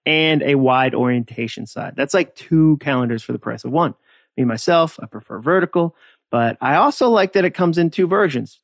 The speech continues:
traditional paper and dry erase. Number three reason I love it, it makes time real. When someone says, "Hey, Jon, can you do that project in the next six weeks?" That time feels fictional to me. Six weeks from now,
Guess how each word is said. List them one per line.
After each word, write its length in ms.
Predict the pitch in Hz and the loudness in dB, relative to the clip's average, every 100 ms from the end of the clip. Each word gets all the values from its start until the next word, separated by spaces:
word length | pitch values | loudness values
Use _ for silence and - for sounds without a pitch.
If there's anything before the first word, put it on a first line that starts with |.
| - | -8
traditional 440 | 143 143 127 135 | 0 0 2 -2
paper 480 | 120 147 139 143 - | 0 -2 0 0 -2
and 200 | - 131 | -4 -4
dry 200 | 120 113 | -4 -4
erase. 440 | 110 110 113 131 - _ - | -4 -6 -8 -14 -20 _ -6
Number 240 | 139 135 | -2 0
three 200 | 127 175 | 2 2
reason 260 | 190 135 120 | 4 2 0
I 80 | 110 | -4
love 160 | 110 | -4
it, 100 | 131 - _ - | -4 -6 _ -6
it 60 | 131 | -2
makes 200 | 131 - | -2 0
time 200 | 151 160 | 0 2
real. 240 | 196 - _ _ - | 0 -2 _ _ -14
When 160 | - 165 | -2 -2
someone 320 | - 226 233 | 2 2 2
says, 240 | 208 185 160 | 2 0 2
"Hey, 500 | 170 190 175 151 - | 2 4 4 0 -2
Jon, 340 | 165 180 156 | 0 2 2
can 180 | - 156 | 0 0
you 80 | 180 | 2
do 160 | 240 | 2
that 220 | 247 233 - | 2 0 0
project 460 | 143 139 147 147 | 0 0 0 0
in 80 | 147 | 0
the 60 | 143 | 2
next 220 | 147 - | 0 -2
six 220 | 156 - | -8 -6
weeks?" 320 | - 156 - - _ _ - | -2 -2 -4 -20 _ _ -8
That 280 | 139 180 - | -2 -2 -2
time 300 | 185 190 175 | -2 0 0
feels 280 | - 151 120 | 0 -2 -4
fictional 560 | - - 175 - 131 | -12 -4 -4 -2 -4
to 140 | 107 - | -6 -10
me. 140 | - | -12
Six 380 | - - 202 - | -10 -2 -2 -2
weeks 360 | 123 120 131 - | -4 -2 -2 -2
from 140 | 185 | -2
now, 280 | 190 208 214 | 2 2 0